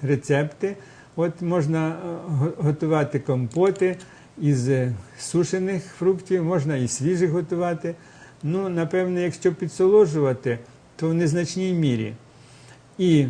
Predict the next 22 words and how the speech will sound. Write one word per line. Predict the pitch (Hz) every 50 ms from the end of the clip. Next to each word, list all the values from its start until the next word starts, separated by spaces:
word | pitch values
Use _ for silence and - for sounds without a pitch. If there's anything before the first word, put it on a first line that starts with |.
| 113 - - - - - - - - - - - - -
ем, | 139 139 135 135 135 135 127 120 113 104 95 - - - - - - - - - - - - - - _ - -
якщо | 214 151 139 151 170 175 - - - - - - 196 196 196 185 - -
люди, | 190 170 160 175 185 190 185 156 143 165 160 160 156 151 143 - - - - - - 254
ем, | 180 165 160 156 151 147 139 143 143 147 147 147 165 - - - 185 -
потребують | - 156 147 151 - 160 165 147 143 151 170 180 170 156 139 127 117 - - - -
зниження | 196 131 127 151 165 175 175 143 131 151 147 143 143
артеріального | 143 139 127 123 - 147 143 151 147 151 147 139 131 131 127 127 127
тиску, | 120 - - 214 254 247 - - - - 120 110 113 - - - - - - - - - - -
ми | - 131 139 147
говоримо | 143 143 139 151 147 143 139 131
зараз | 123 139 139 135 127 -
про | - - 143
людей, | 123 131 135 127 139 135 135
які | 131 127 - 135
мають | 135 135 135 135 131 123 -
серцево-судинні | - 143 120 - - 139 131 127 - - 139 123 143 196 - - - - 131 123 139 135 135 135
захворювання, | 123 135 127 123 - 139 135 123 120 117 113 110 113 110 - - - - - - - -
то | - 147
варто | 147 185 208 214 208 - 214
було | 185 185 196 196 202 196
б | 185
використовувати | 175 175 185 180 190 180 180 156 - - - 185 180 180 180 180 170 - - 175 165 165 160